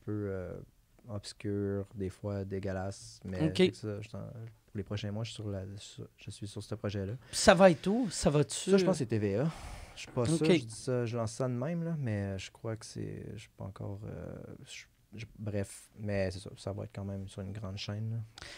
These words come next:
Speaker 2: Puis ta vie, tu sais, comme mettons, là, là, tu sais, euh, quand, quand tu travailles sur un projet de même, là, c'est, c'est du temps plein,
Speaker 1: Ah, c'est,
Speaker 2: euh,
Speaker 1: c'est beaucoup d'heures.
Speaker 2: quatorze heures par jour,
Speaker 1: Ah ouais,
Speaker 2: à peu
Speaker 1: ouais,
Speaker 2: près.
Speaker 1: ouais.
Speaker 2: Euh, puis, puis après, euh,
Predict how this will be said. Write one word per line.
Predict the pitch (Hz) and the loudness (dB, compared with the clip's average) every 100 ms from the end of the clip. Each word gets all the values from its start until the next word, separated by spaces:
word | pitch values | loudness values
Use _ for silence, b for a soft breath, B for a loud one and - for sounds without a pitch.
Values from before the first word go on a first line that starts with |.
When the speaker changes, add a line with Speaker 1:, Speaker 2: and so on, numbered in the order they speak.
| B | B
Speaker 2:
Puis | - - | -4 12
ta | 220 196 | 12 12
vie, | 269 - | 8 4
tu | - | 2
sais, | - 311 | 2 8
comme | 240 180 | 10 10
mettons, | 160 - 226 214 | 8 8 8 10
là, | 190 208 - | 10 10 8
là, | 180 208 | 8 6
tu | |
sais, | - 202 196 - | 8 6 8 4
euh, | 131 123 | 2 6
quand, | 156 143 | 6 6
quand | - 147 | 6 4
tu | - | 4
travailles | - 123 151 | 4 6 6
sur | - 123 | 4 4
un | 110 | 4
projet | 113 117 107 113 | 6 6 8 8
de | 110 | 6
même, | 107 113 151 147 b b b | 6 6 4 2 b b b
là, | 139 151 | 10 10
c'est, | - 139 123 | 10 8 6
c'est | - - | 6 2
du | 110 110 - - | 2 -2 -4 6
temps | 131 117 | 8 8
plein, | 110 135 120 123 127 127 127 b - | 4 4 6 6 6 4 2 b 0
Speaker 1:
Ah, | 131 110 | 2 6
c'est, | |
Speaker 2:
euh, | 117 110 107 104 101 | 8 10 10 8 8
Speaker 1:
c'est | 104 110 | 4 0
beaucoup | 107 | 6
d'heures. | - | 8
Speaker 2:
quatorze | 202 143 131 123 | 10 10 8 8
heures | 123 117 | 6 6
par | 117 | 4
jour, | 104 110 | 4 2
Speaker 1:
Ah | 117 113 | 2 2
ouais, | |
Speaker 2:
à | 135 | 2
peu | 139 | 2
Speaker 1:
ouais, | |
Speaker 2:
près. | 123 139 | 2 0
Speaker 1:
ouais. | 180 - b b b b | 0 -6 b b b b
Speaker 2:
Euh, | 147 147 147 - | 10 12 10 4
puis, | - - - | -4 -4 -4
puis | - 180 170 | 6 10 10
après, | - 147 - 190 240 202 | 8 6 8 10 10 10
euh, | 135 131 131 127 | 10 12 12 10